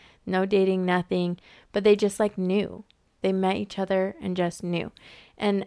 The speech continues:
I thought that is interesting because they're working their asses off to become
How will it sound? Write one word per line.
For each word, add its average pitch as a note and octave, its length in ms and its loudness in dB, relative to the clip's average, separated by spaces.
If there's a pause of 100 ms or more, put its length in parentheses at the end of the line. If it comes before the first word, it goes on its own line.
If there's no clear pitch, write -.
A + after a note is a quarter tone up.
I G3+ 220 4
thought F#3+ 440 2
that G3 320 0
is G#3 140 -2
interesting F3 560 -6
because G#3 240 -4
they're A3+ 180 6
working A3 380 2
their G3 180 2
asses F3+ 460 -2
off A#3 400 0 (600)
to G3+ 200 0 (240)
become F#3 1200 0